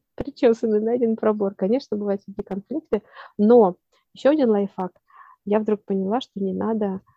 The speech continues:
решать конфликты с детьми, которые возникают, там,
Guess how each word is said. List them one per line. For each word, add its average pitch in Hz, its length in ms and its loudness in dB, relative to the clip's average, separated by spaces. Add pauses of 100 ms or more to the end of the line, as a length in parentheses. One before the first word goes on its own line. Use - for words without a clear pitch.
(260)
решать 196 380 -4
конфликты 190 760 -4
с - 20 -20
детьми, 202 580 -4
которые 185 320 -6
возникают, 175 640 -6
там, 180 120 -16